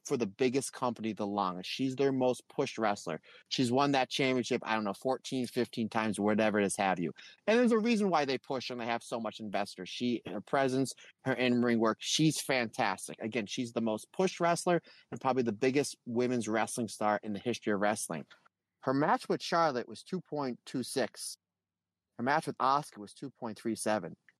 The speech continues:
She had a higher drawing with Asuka than she did Charlotte. And the show with Charlotte had John Cena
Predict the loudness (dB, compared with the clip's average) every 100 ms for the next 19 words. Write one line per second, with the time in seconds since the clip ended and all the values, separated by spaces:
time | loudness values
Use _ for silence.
0 | _ _ -2 2 4 2 0 -4 0 2
1 | 2 2 0 -4 -6 0 2 2 0 -4
2 | -12 _ _ _ _ _ _ -16 0 2
3 | 2 0 -2 -2 -2 -4 -2 -2 0 2
4 | 2 2 -4 _ _ _ _ _ _ _
5 | -6 -2 0 0 0 2 2 0 -2 2
6 | 2 2 -2 -2 -6 -2 0 0 -2 -8
7 | -6 -4 -6